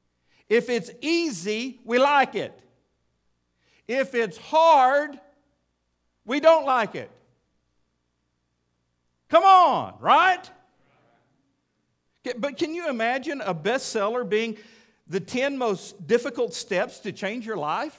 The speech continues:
<laughs> Who would want to buy that? Or fifteen difficult and hard ways to get in shape.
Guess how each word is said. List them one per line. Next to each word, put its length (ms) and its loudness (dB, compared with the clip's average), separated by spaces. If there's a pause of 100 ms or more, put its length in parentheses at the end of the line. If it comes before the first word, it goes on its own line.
(640)
<laughs> 760 -20
Who 140 -14
would 180 -12
want 180 -2
to 40 -4
buy 200 2
that? 580 0 (920)
Or 500 4 (280)
fifteen 1000 -6 (380)
difficult 760 -2
and 140 -4
hard 440 2
ways 440 2
to 100 -8
get 220 -6
in 140 -8
shape. 520 0